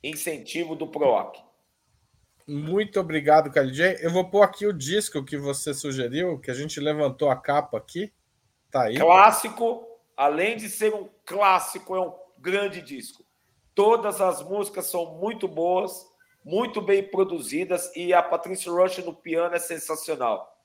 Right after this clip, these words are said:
Speaker 1: É tipo a Alicia Keys, vai, vamos dizer assim.
Speaker 2: Legal. K J, volte sempre à Ópera Mundi. Foi ótima essa conversa. Espero contar com você aqui mais vezes.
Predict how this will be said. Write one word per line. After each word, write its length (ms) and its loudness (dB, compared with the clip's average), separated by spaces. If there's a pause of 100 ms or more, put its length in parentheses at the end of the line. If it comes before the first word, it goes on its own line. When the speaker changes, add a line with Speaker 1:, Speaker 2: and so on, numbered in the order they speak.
(240)
Speaker 1:
É 100 2
tipo 320 -2
a 40 10
Alicia 340 2
Keys, 400 -4
vai, 340 2 (100)
vamos 180 -6
dizer 180 -6
assim. 340 -8 (1300)
Speaker 2:
Legal. 580 4 (300)
K 180 8
J, 240 4
volte 500 4
sempre 480 0
à 60 6
Ópera 360 6
Mundi. 320 -2
Foi 340 -2
ótima 440 2
essa 140 -2
conversa. 580 -2
Espero 500 -2
contar 420 -4
com 280 -12
você 280 -6
aqui 200 -10
mais 300 -2
vezes. 560 -10